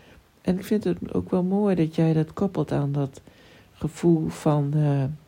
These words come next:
zelfliefde. Want, ehm, achteraf bekeken denk ik, "Oh ja, de E F T gaat, heeft ook een hele belangrijke stap." En dat is die, eh, erkenning geven.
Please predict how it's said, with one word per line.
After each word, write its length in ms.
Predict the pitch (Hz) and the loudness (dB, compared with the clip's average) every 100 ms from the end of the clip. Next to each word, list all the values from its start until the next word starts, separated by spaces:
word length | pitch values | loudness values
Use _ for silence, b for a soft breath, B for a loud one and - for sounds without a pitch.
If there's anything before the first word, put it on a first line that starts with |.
| - B B B | -20 B B B
zelfliefde. 920 | - - 240 240 240 135 131 - 113 | -6 2 2 2 2 2 2 0 -2
Want, 380 | - 147 151 - | 0 -2 -4 -6
ehm, 380 | - 147 147 143 143 170 _ _ _ _ _ _ _ _ _ _ _ - b b b b b b b b _ _ _ _ - _ _ _ | -2 2 2 0 -2 -8 _ _ _ _ _ _ _ _ _ _ _ -20 b b b b b b b b _ _ _ _ -20 _ _ _
achteraf 580 | - 175 - 180 202 - | -2 -2 2 2 0 -2
bekeken 420 | - - 147 139 - | -6 0 0 0 0
denk 220 | 156 165 | -2 0
ik, 60 | |
"Oh 160 | 190 220 | 0 4
ja, 140 | 196 | 4
de 120 | 160 - | 2 0
E 200 | 156 151 | 0 0
F 120 | - - | -2 -2
T 80 | 220 175 147 165 - | 2 4 2 0 -4
gaat, 360 | - 156 - - _ _ _ _ _ _ - | -2 -2 -2 -10 _ _ _ _ _ _ -4
heeft 300 | 147 151 - | -2 0 0
ook 180 | 170 | 0
een 100 | - | 2
hele 220 | 160 156 160 | 2 4 2
belangrijke 540 | 156 151 147 143 - | 2 0 0 -2 -6
stap." 380 | - - 139 - | -10 -4 -4 -4
En 80 | 156 | -4
dat 200 | 151 151 | -4 -4
is 140 | - | -4
die, 240 | 160 147 - B B B B B B _ _ _ _ _ | 0 0 -2 B B B B B B _ _ _ _ _
eh, 440 | - 151 143 - - | -2 0 0 -2 -4
erkenning 680 | 135 - 185 175 143 143 | -4 0 0 2 0 -4
geven. 420 | - 131 131 127 | -4 -2 -2 -2